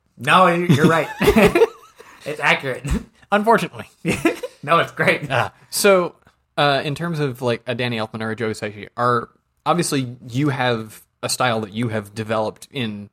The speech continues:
Speaker 2: you know, writing for your bands. It, is there anything you've learned from absorbing their scores in terms of translating your style into film scoring?
Speaker 1: Uh, I guess I've, I've noticed they're both very,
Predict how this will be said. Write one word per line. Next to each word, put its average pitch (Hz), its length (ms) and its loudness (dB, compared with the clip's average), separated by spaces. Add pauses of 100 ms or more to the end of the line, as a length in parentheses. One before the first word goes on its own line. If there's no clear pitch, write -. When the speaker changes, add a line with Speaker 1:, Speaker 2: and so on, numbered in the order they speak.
Speaker 2:
you 117 100 -6
know, 104 160 -16
writing 107 280 -8
for 107 120 -18
your 101 140 -18
bands. 113 340 -10
It, 120 360 -4 (320)
is 131 140 0
there 143 120 0
anything 165 220 0
you've 135 160 -2
learned 131 260 0
from 120 180 0
absorbing 113 680 2
their 110 260 -2
scores 87 680 -2 (260)
in 120 160 0
terms 110 420 -2
of 104 440 -4
translating 113 600 0
your 117 200 0
style 101 500 -2
into 110 580 -4 (120)
film 104 260 -6
scoring? 113 560 -2 (600)
Speaker 1:
Uh, 226 460 -4 (720)
I 135 80 -6
guess 170 200 -2
I've, 160 220 -2 (320)
I've 127 160 -6
noticed 143 520 -6 (360)
they're 127 120 -4
both 156 260 -2
very, 131 640 -2